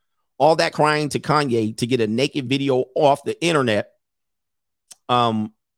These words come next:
do her kids, wait, for her kids, don't watch it. He says, "And this is how she pays him back." Oh, she paid all that money to get the money off the, uh, she cried to Kanye to get the m-,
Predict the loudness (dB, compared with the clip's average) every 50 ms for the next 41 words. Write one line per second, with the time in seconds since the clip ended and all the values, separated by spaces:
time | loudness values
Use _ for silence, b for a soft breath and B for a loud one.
0 | _ _ -4 0 0 2 4 4 2 2 0 -2 0 0 0 0 -2 -6 -12 -14
1 | _ _ _ _ -4 -4 -4 -4 -6 _ _ _ _ _ _ _ _ _ _ _
2 | _ -2 0 0 2 2 0 -2 -2 -2 -2 -2 -2 -2 -4 -8 -2 -2 -2 -2
3 | -2 -2 -2 0 0 0 -2 -4 -12 -12 -12 _ _ _ _ _ _ _ _ _
4 | _ _ _ _ _ _ -10 -8 -4 -2 -2 -4 -4 -4 -4 -4 -4 -2 -2 -4
5 | -4 -4 -8 -10 -8 -2 0 0 2 2 0 -2 -4 -6 -8 -10 -8 -4 -2 -2
6 | -2 -2 -2 -4 -4 -4 -4 -2 0 0 0 0 -2 -8 _ _ 0 2 2 2
7 | 2 0 -4 -6 -6 -2 -2 0 0 2 0 0 2 0 -2 -2 -2 -4 -2 -4
8 | -4 -4 -4 -6 -6 -6 -6 -6 -6 -6 -6 -6 -6 -8 -8 -10 -14 -20 -20 _
9 | -12 -8 -8 -6 -6 -8 -8 -10 -14 -18 _ _ _ _ _ _ _ _ _ _
10 | _ _ _ _ _ -10 -10 -10 -10 -10 -6 0 0 0 0 0 -2 -4 -4 -4
11 | -4 -2 -4 -4 -4 -6 -8 -6 -6 -8 -6 -6 -8 -10